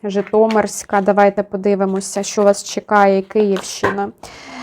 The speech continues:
Обстріли найближчі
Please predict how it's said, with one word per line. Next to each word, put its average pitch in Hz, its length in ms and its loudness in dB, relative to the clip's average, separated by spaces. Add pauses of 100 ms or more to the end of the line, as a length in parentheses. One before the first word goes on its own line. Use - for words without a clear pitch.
(540)
Обстріли 233 760 4 (560)
найближчі 220 960 0